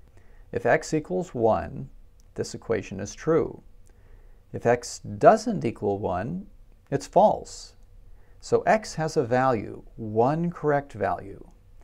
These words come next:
X means something here. We can use this equation to learn something about x.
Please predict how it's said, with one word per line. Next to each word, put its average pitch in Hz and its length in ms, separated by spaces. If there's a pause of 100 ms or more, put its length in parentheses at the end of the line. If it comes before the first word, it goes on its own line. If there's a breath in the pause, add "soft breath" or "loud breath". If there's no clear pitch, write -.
(360 soft breath)
X - 340
means 120 640
something 98 380
here. 117 460 (680 soft breath)
We 113 120
can 110 160
use 190 300
this 175 200
equation 117 640
to 165 120
learn 208 280
something - 360
about 110 300
x. - 560